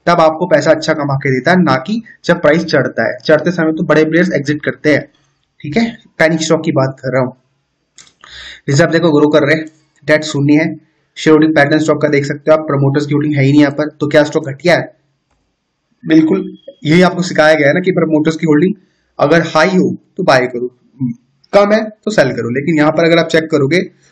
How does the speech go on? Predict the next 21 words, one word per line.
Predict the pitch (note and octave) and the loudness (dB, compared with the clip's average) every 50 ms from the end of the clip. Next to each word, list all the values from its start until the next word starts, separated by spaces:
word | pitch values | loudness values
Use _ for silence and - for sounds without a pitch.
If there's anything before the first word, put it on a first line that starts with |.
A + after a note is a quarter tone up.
| _ _ | _ _
तो | G#3+ | 0
हिडन | F#3 - C#3 C#3+ E3+ F3+ | 0 2 2 2 2 4
promoters | F3+ F3+ E3 D#3+ D#3 D3+ D3+ E3+ E3 E3+ | 4 2 2 2 0 2 2 0 0 2
में | F3+ E3+ | 2 2
जब | E3+ | 2
आप | E3+ D#3+ - | 0 0 0
देखते | - C3+ C#3 - - E3 | -2 -2 -2 -2 -4 -2
हो | E3 | 0
तो | F#3+ F#3 | 2 2
आपकी | F3 - - - - - - | 2 2 0 -6 -8 -6 -4
आंखें | C3 C#3+ D3 F3 | -4 -2 -2 -2
फटी | F3+ - C#3+ C#3 C#3+ - | -4 -4 -8 -10 -8 -8
की | F3 | -6
फटी | F3 E3+ D#3 D#3+ | -4 0 2 2
रह | D#3 - A#2 | 2 2 2
जाती | G#2+ - - - - | 0 -2 -4 -10 -20
है। | - - - _ _ _ _ _ _ _ _ _ _ _ _ - | -20 -20 -20 _ _ _ _ _ _ _ _ _ _ _ _ 0
पाँच | D3 D#3 E3+ F#3 F#3 | 2 2 2 2 0
परसेंट, | F#3 F3+ D#3+ - - D#3 C#3 C3+ C#3 | 0 -2 -4 -2 -2 -2 -2 -4 -4
तीन | - F3+ F#3 G3 F#3+ F3+ | -2 -2 -2 0 -2 0
परसेंट, | - E3+ D3 - - D3 B2 - | 0 0 0 0 0 0 -2 -2